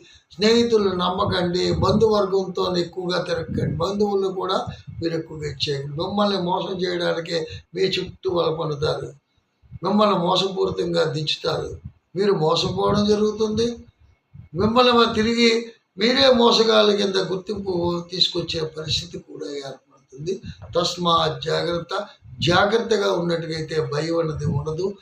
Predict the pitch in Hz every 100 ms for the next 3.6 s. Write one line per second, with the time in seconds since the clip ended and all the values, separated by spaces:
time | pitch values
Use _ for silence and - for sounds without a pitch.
0 | - _ - 151 220 247 202 147 156 202
1 | 247 247 226 190 165 160 156 - 151 156
2 | 160 147 151 190 202 175 160 160 156 143
3 | 165 165 165 156 151 156